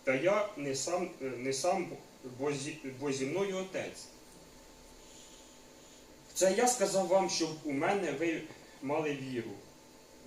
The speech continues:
м-, мали мир. У світі знаєте, зазнаєте страждання, але будьте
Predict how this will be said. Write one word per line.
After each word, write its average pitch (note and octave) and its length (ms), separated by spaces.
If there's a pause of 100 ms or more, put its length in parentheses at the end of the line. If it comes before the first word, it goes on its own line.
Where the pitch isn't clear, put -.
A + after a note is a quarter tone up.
м-, D3 460 (140)
мали D#3+ 460
мир. D3 280 (680)
У C3 80
світі F3+ 420
знаєте, B2 600 (640)
зазнаєте F3 580
страждання, C#3+ 720 (920)
але D#3+ 300
будьте F3 540